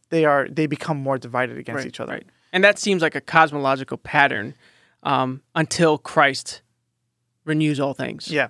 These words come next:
Speaker 2: Right. And like you were saying, like, now, now creates a unity in which multiplicity can exist.
Speaker 1: Well,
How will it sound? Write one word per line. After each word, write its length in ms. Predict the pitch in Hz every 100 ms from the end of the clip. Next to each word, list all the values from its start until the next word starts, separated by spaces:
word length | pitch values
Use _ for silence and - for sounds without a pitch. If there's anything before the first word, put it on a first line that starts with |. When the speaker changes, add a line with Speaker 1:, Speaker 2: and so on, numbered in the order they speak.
| -
Speaker 2:
Right. 120 | 156
And 80 | 151
like 180 | 151 165
you 60 |
were 100 | 156
saying, 240 | - 139 135
like, 140 | 147
now, 320 | 147 143 143 -
now 200 | 147 147
creates 340 | - 151 143
a 60 | 147
unity 520 | 143 147 143 139 135
in 140 | 147
which 200 | 139 139
multiplicity 500 | 139 131 - 131 -
can 160 | - 131
exist. 340 | - - -
Speaker 1:
Well, 100 | -